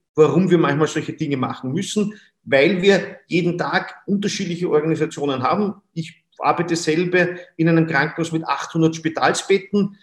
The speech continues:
Jede Abteilung, Kardiologie, Gastroenterologie, Chirurgie, Herz-Thorax-Chirurgie, haben alle an unterschiedliche Zugänge,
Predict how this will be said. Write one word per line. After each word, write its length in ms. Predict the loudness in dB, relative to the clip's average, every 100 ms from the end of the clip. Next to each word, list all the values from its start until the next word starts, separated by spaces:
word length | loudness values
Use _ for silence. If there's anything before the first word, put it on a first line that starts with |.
| _ _ _
Jede 420 | 0 2 2 0
Abteilung, 600 | -2 2 6 6 4 -2
Kardiologie, 800 | -6 -2 2 2 0 -4 -8 -10 -4
Gastroenterologie, 960 | -4 -4 -6 -6 -4 -4 -6 -8 -14 -14
Chirurgie, 760 | -2 2 2 2 0 -4 -6 _ _ -2
Herz-Thorax-Chirurgie, 1400 | 0 0 -2 2 2 2 0 2 2 0 -2 -4 -6 -16 -2
haben 240 | -2 0
alle 600 | 4 6 8 8 6 2
an 220 | -2 -2
unterschiedliche 720 | 0 -2 -2 -2 -4 -6 -4 -6
Zugänge, 580 | -2 -2 0 0 0